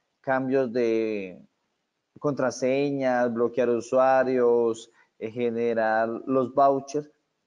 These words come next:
Mira esta solución tan interesante. Esta solución la están llevando para generar o vender internet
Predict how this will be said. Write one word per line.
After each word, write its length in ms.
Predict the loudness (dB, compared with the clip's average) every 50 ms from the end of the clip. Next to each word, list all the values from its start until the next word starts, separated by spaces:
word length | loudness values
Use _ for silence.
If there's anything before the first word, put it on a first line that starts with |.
| _ _ -6
Mira 240 | -2 0 2 2 2
esta 200 | 0 -2 -4 -4
solución 520 | -2 -2 -2 -2 -4 -4 -6 -6 -6 -4
tan 160 | -4 -4 -4
interesante. 720 | -4 -4 -4 -4 -4 -2 -2 -2 -4 -2 -4 -8 -10 -10 _ _ _ _ _ _ _
Esta 160 | -10 -8 -6 -4
solución 460 | -2 -2 -2 -2 -2 -4 -4 -2 -2
la 80 | -4
están 260 | -4 -4 -4 -6 -4 -2
llevando 800 | 0 0 2 2 0 0 -2 -2 -2 0 0 0 0 -2 -6 _ _ _ _ _ _ -2
para 640 | 0 2 4 2 2 2 2 0 0 0 -2 -6 -12 -18 -20
generar 720 | -12 -10 -8 -6 -4 -2 -2 0 0 2 0 0 -2 -6 -12 -20 _ _
o 100 | -4 -2
vender 460 | -2 -2 -4 -2 0 0 2 2 0
internet 720 | 0 -4 -2 -2 0 0 0 -2 -2 -2 -2 -2 -2 -4 -10